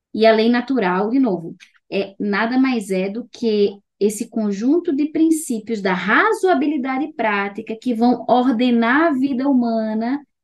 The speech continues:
é, a serviço de alcançar esses bens comuns, né, ou esses bens humanos básicos.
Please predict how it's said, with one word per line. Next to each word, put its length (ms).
é, 500
a 60
serviço 720
de 60
alcançar 420
esses 240
bens 540
comuns, 560
né, 280
ou 120
esses 200
bens 240
humanos 360
básicos. 520